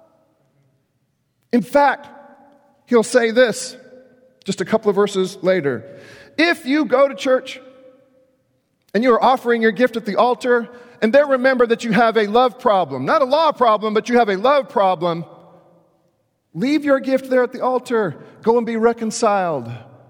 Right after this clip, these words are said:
Fix the love problem and then come back." It goes on to say, "Turn the other cheek." Craziness.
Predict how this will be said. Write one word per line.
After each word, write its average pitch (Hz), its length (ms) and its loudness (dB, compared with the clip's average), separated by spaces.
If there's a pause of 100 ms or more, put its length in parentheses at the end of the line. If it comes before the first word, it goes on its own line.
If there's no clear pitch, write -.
(1600)
Fix - 280 -2
the 196 100 -8
love 196 280 0
problem 151 580 -4 (320)
and 147 160 -4
then 175 240 -6
come 165 240 -10
back." 190 340 -6 (460)
It - 80 -4
goes 254 180 0
on 285 140 2
to 262 80 -2
say, 254 300 2 (200)
"Turn 269 300 0
the 262 120 0
other 262 160 0
cheek." 240 420 -8 (960)
Craziness. 175 600 -2